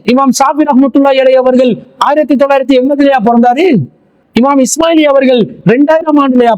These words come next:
பிறந்தாரு? அந்த காலத்துல இருந்து இந்த கருத்து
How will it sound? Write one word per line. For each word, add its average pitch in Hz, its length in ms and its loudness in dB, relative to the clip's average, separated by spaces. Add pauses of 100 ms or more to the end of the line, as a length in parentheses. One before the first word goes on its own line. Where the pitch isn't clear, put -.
பிறந்தாரு? 254 420 0 (1160)
அந்த 277 140 2 (140)
காலத்துல 247 340 0
இருந்து 262 200 2
இந்த 233 160 -2
கருத்து 214 220 -2